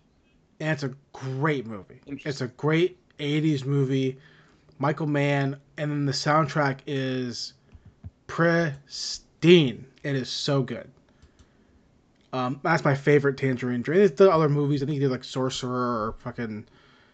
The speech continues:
Speaker 1: some s-, Firestarter and s-, stuff like that.
Speaker 2: Mm.
Speaker 1: But, you know, it's always that, like, synthy, that, like, eighties synthy kind of sound.
Speaker 2: Mm.
Speaker 1: And in Thief, it's, like, perfect for what the movie is. And, and this movie is also really, really good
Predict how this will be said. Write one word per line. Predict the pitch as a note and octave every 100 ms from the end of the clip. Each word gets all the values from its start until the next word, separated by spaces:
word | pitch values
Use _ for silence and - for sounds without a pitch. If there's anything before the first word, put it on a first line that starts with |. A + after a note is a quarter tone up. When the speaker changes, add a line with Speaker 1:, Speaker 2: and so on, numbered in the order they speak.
| _ _ _ _
Speaker 1:
some | - C#3
s-, | -
Firestarter | - C3+ C#3+ C#3 D3 C3+ C3+ C3+ B2+ - _ -
and | A3+ C#3+
s-, | A#2+ - -
stuff | - - E3+ D3
like | C3+ B2+
that. | B2 A2+ G#2 -
Speaker 2:
Mm. | C#3
Speaker 1:
But, | D3 D#3
you | F#3
know, | D#3
it's | C#3+
always | F3 D#3+
that, | D#3
like, | C3+ C3+
synthy, | - - F3 D#3+ D#3+ C#3+ C3 - _ _ _ _ - _ _ _ _ -
that, | B2+
like, | C3 - - -
eighties | D#3+ E3 E3 D3 C#3+
synthy | - D#3 C#3 C3+
kind | C3 C3+ B2+
of |
sound. | - C#3+ C#3 C3 B2+ A#2+ A2+ _ - - -
Speaker 2:
Mm. | D#3
Speaker 1:
And | C#3
in | F#3 D#3
Thief, | C#3 G#3 F#3
it's, | D3
like, | C#3+ C3
perfect | - A#2 F#2+ - - _ -
for | C3+
what | B2+ A#2+
the | -
movie | B2 A#2+ G#2+ G2+
is. | F2+ - - - _ _
And, | D#3+ D#3 D#3+ -
and | F3
this | D#3
movie | F3 D#3+
is | D3+
also | D3+ C#3+ C3+ C3+
really, | A#2+ A#2 A2+
really | A2+ G#2+
good | A2+ D3